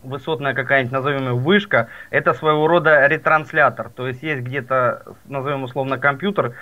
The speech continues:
который пускает сигнал, и он футболится по всем городам, то есть на, на людей именно пускает,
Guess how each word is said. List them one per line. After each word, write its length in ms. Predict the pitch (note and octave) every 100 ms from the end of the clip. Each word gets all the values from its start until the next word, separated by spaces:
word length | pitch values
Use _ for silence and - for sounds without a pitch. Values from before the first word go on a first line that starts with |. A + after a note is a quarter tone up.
| -
который 340 | - - D#3+ C#3+
пускает 520 | D3+ - D#3+ C3+ B2+
сигнал, 500 | D3 C3 F#3 G3 F#3+ - - -
и 80 |
он 160 | C#3+ E3
футболится 640 | B2 D#3 D3 F3 D3 B2
по 140 | C3 C#3+
всем 220 | B2+ D3+
городам, 360 | C3+ D3 F3+ F3+
то 120 | D3
есть 120 | B2+
на, 120 | C#3+
на 160 | C#3 D3
людей 360 | D3 D3 F#3 E3+
именно 260 | C#3 C3+
пускает, 600 | B2 C#3 - E3+ D3+ A#2